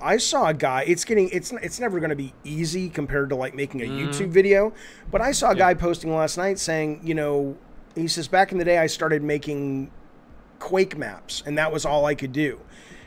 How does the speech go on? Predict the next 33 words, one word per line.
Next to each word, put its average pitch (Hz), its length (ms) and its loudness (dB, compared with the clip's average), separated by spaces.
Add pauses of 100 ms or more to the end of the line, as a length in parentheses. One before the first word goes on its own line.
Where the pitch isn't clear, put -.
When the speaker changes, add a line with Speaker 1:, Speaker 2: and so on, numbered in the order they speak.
(120)
Speaker 1:
And 156 100 0
he's 160 120 0
Speaker 2:
Yeah. 175 40 4
Speaker 1:
like, 160 120 2
"Now 170 280 6
I'm 175 140 4
making 165 320 0
an 143 160 -4
open 175 340 6
world 156 300 6
shooter 147 520 0
in 139 160 -2
Unreal 151 460 2
five, 147 500 4
and 143 140 -4
I 139 100 0
just 139 280 -2
started 151 340 2
this 139 180 0
morning." 156 460 2
And 156 140 0
he's 175 160 -2
got 156 200 2
a, 160 40 4 (100)
it's 196 320 -4
not 113 180 -8
ready, 127 320 2
it's 117 120 -8
gonna 139 160 -4
take 123 200 -4
years 185 280 0
probably, 127 320 -6
but 160 180 -4